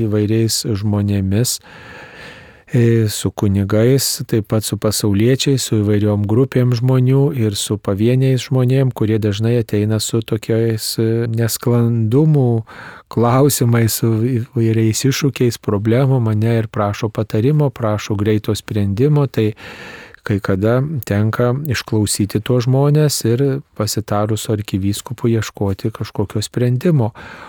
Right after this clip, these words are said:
O dar tenka daug bendrauti, taip pat ir būti tokiu atsakingu už, o,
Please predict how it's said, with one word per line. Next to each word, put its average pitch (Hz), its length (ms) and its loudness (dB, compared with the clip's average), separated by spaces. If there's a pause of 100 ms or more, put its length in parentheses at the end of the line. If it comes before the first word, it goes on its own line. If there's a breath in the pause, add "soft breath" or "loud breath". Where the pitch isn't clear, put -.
(220 loud breath)
O 113 260 2 (340)
dar 120 340 0 (300)
tenka 110 520 0
daug 110 400 0
bendrauti, 107 600 0
taip 101 240 -4
pat 110 200 -4
ir 101 120 -2
būti 104 320 -2
tokiu 107 320 0
atsakingu 113 680 0 (340)
už, 110 240 0
o, 117 80 0